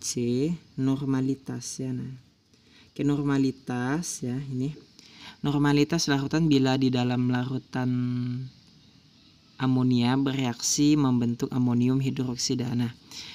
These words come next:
normalitas itu rumusnya molaritas dikali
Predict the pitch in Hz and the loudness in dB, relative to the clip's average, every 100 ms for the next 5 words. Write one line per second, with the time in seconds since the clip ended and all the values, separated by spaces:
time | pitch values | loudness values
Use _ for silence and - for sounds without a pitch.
0 | - 143 147 139 135 131 131 131 127 156 | -4 0 4 4 4 2 -2 -4 0 2
1 | 151 135 127 143 143 131 120 120 127 - | 2 2 0 0 2 2 0 -2 -6 -4
2 | 143 - 135 131 - 120 123 135 143 143 | -4 -2 -2 -2 -4 -4 2 4 6 6
3 | 143 | 4